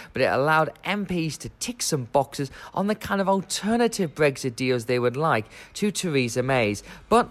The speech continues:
once again, the House of Commons was very good at saying what it doesn't want and had nothing it was willing to give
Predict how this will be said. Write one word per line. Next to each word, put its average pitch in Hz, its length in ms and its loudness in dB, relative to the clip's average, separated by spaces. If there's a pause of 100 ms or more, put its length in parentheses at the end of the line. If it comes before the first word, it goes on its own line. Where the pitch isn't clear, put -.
(120)
once 117 420 2
again, 139 380 2 (180)
the - 80 0
House 160 240 4
of 147 100 -2
Commons 147 360 0
was 123 180 0
very 143 240 6
good 135 160 6
at 123 140 2
saying 139 300 2
what 139 140 6
it 135 160 0
doesn't 185 360 4
want 143 260 4 (240)
and 151 160 4
had 160 300 2
nothing 202 540 4
it 170 180 2
was 156 160 0
willing 151 360 4
to 151 140 0
give 139 340 4